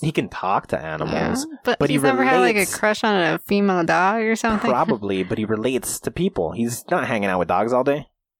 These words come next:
Speaker 2: No.
Speaker 1: He's
Speaker 2: Because his
Speaker 1: d-, not even
Speaker 2: family.
Speaker 1: doing dog things all day. He's hanging out with his friends,
Speaker 2: Yeah.
Speaker 1: which are people, doing what they do,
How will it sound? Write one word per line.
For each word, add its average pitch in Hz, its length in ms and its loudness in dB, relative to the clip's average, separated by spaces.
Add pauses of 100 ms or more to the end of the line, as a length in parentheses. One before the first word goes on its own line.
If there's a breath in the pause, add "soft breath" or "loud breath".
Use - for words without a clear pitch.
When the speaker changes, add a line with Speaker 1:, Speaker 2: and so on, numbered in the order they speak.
(400)
Speaker 2:
No. 214 320 -2 (240)
Speaker 1:
He's 202 160 2
Speaker 2:
Because 269 160 0
his 220 180 -2
Speaker 1:
d-, - 80 -2
not 190 320 2
even 185 120 2
Speaker 2:
family. 196 180 -2
Speaker 1:
doing 131 320 -2
dog 98 300 0
things 95 280 -2
all 101 160 2
day. 95 240 0 (400 soft breath)
He's 175 180 -2
hanging 165 340 0
out 165 160 4
with 151 120 4
his 113 100 -4
friends, 113 680 -2 (340)
Speaker 2:
Yeah. 202 360 0 (180)
Speaker 1:
which - 240 -2
are 98 40 0
people, 113 520 -2 (360)
doing 170 300 4
what 147 140 2
they 180 180 4
do, 127 300 2